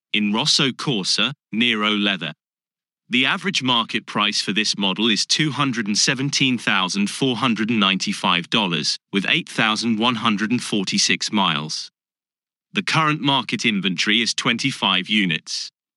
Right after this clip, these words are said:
Looking at the S C Sage twelve-month market price timeline chart,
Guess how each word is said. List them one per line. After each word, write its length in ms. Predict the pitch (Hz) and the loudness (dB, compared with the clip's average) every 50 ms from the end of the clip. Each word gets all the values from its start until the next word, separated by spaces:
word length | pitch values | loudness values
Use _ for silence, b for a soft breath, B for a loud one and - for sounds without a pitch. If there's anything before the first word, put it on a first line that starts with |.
| _ _ _ _ _ _ _ _ - | _ _ _ _ _ _ _ _ -2
Looking 340 | 117 135 151 - - 160 143 | 0 0 0 2 2 2 2
at 80 | 131 - | 0 2
the 160 | 120 117 117 | 2 2 2
S 100 | 123 131 | 2 0
C 240 | - - - 117 110 | 0 0 2 2 2
Sage 560 | 104 - - - 113 101 92 90 85 - - | 2 2 2 2 2 0 0 0 0 -2 -2
twelve-month 720 | - - 135 123 131 139 123 120 117 104 95 87 - - | -2 0 0 0 0 0 0 0 0 0 0 -2 -4 -2
market 420 | 107 113 113 104 92 - 101 - - | 0 2 2 2 0 -2 -6 -6 -6
price 320 | - 101 98 98 98 - | -2 -2 -2 0 -2 -2
timeline 560 | - - 120 113 107 101 95 92 87 82 80 | -4 -2 0 0 0 0 0 0 0 0 0
chart, 400 | - - - 82 80 - - - | 0 0 0 0 0 -2 -4 -6